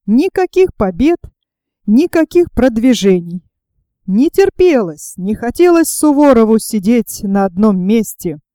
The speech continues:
"Одним гляденьем крепостей не возьмешь", возмущался он робостью графа Румянцева.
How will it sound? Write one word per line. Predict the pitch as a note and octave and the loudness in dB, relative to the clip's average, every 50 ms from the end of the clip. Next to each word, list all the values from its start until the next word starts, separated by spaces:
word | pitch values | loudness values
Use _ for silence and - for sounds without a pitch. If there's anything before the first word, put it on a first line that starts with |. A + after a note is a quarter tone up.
| _ _ _ _ _ _ _ _ _ _ _ _ _ _ _ _ _ _ | _ _ _ _ _ _ _ _ _ _ _ _ _ _ _ _ _ _
"Одним | - A3 A#3+ B3 G3+ F3+ G3+ A3+ C#4 D#4+ D#4 C#4 | 0 0 0 0 0 0 0 2 2 2 0 0
гляденьем | A3 B3 A#3+ C4 B3 F#3+ F#3+ C4 E4 F4 E4 C#4+ A3+ A3 G3 F3+ F3 E3+ | 0 0 0 0 0 0 0 0 0 0 0 0 2 2 0 0 -2 -6
крепостей | - G3 A3 A3+ - A#3+ A#3+ B3 - - - C4 C4+ C4+ | -4 -2 -2 -2 0 -2 -4 -4 -6 -6 -2 0 0 2
не | B3 A#3+ A#3+ | 2 2 2
возьмешь", | A3 A3 A3 G#3+ F3+ F#3+ G#3+ A#3 A3+ G3+ - - - _ _ _ _ _ _ _ _ _ _ _ _ | 2 2 0 0 -2 0 0 0 0 0 -4 -10 -16 _ _ _ _ _ _ _ _ _ _ _ _
возмущался | D#3 G3 G#3 F#3 F#3 F#3+ F#3 F3+ - - - B3 D4+ F4+ F#4 F4 - - - D4+ D4+ - | -2 -2 -2 0 -2 -4 -6 -6 -8 -6 -2 -2 0 0 0 -2 -4 -4 -2 -2 -2 0
он | - A3 A#3+ A#3+ A3 - _ - | 0 0 0 0 -2 -6 _ -4
робостью | G#3 G3 F#3+ G#3+ C4 C#4+ A3+ A#3 B3+ - - - - A3 A3+ A#3 A3+ - _ _ _ _ _ _ _ | 0 2 4 4 4 4 2 0 -2 -2 -6 -8 -2 0 0 2 0 -2 _ _ _ _ _ _ _
графа | G3+ F#3 A3+ A#3 A#3 F#3+ F3+ - - G3+ | -2 0 0 2 2 0 -2 -2 -2 0
Румянцева. | G#3 B3 B3+ B3+ A#3+ G3 E3+ E3 - - - - E3 D3+ D#3 D#3 | 2 2 2 2 0 -2 -4 -10 -12 -12 -12 -10 -12 -12 -14 -18